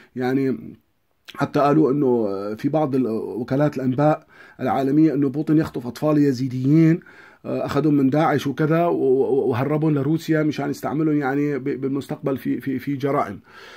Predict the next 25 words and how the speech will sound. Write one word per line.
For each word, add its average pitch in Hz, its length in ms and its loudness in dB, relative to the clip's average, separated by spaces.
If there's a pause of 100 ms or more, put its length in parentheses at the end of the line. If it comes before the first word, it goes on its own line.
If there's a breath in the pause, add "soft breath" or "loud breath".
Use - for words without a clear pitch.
(280 loud breath)
فالمهم، 190 800 4
فيعني 180 920 2 (400)
ضلوا 214 320 6
جدال 196 420 6
وخناق 196 440 2
و-، 156 320 -2 (380 loud breath)
و-، 147 560 2
وصريخ، 180 440 4
ومسك 202 300 2
بعدين 156 420 4
ال-، 156 280 2
ال-، 127 220 -2
ال-، 131 960 -4
ال-، - 40 -12
شو 131 140 -8
اسمه، 135 180 -6
كباية 160 360 -2
المي 175 380 2
أو 143 240 -2
كاسة 156 240 -6
الشوربة 185 380 -2
ورماها 180 540 0
على 151 560 -2 (440)
وجهها 156 280 2
لأسماء، 135 680 -2